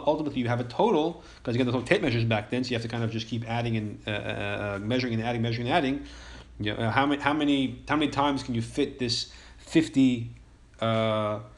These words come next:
fifty, uh, finger long yardstick, uh, from the beginning of this, of, of this coil to the end when it's all, all unraveled? So,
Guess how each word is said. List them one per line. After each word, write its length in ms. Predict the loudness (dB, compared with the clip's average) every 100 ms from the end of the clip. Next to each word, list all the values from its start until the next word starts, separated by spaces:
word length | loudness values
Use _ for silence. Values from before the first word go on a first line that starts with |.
| -20 -20 -20
fifty, 840 | -8 0 0 4 4 4 4 2 2
uh, 300 | 2 2 -2
finger 540 | -10 -4 0 2 2
long 540 | 4 4 4 2 -2 -4 4
yardstick, 580 | 6 6 2 0 0 -2 -14 -20 -20 -20 -20 -20 -10 -2
uh, 260 | 0 0 -2 -12 -20 -4
from 160 | 0
the 60 | 0
beginning 280 | 2 2 2
of 80 | 0
this, 180 | -2
of, 260 | -2 -2 0
of 200 | 0 0
this 260 | 0 -2 -4 -16 -8
coil 420 | -2 0 0 -4
to 160 | -4
the 140 | -2 2
end 280 | 2 0 -6
when 100 | -8
it's 120 | -4
all, 280 | 0 0 0 -2
all 260 | 0 2 4
unraveled? 440 | 4 4 2 -2 -10 -20 -20 -18 -18 -20 -20 -20 -4
So, 1000 | 4 6 8 6 6 4 4 4 2